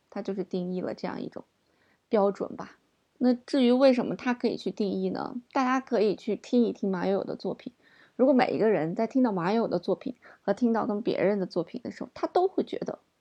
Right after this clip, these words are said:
马友拉的真的是太棒了，那我觉得毋庸置疑，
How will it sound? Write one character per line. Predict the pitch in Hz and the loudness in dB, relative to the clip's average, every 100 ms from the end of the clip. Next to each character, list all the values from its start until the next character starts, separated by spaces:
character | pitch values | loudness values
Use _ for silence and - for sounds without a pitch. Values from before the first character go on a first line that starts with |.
| _ | _
马 | - 175 | -6 -2
友 | 214 185 | -2 -2
拉 | 190 | -2
的 | 190 | -4
真 | 180 190 | -4 -4
的 | |
是 | 190 | -4
太 | - 269 - | -4 -4 -4
棒 | - - - _ | -6 -10 -16 _
了， | - - _ _ _ | -20 -20 _ _ _
那 | 294 | -2
我 | 269 - | 0 -2
觉 | - | -4
得 | - 170 180 - | -2 0 -2 -6
毋 | 208 202 | -2 0
庸 | 196 196 | 0 -2
置 | - | -6
疑， | - - 240 | -6 -8 -10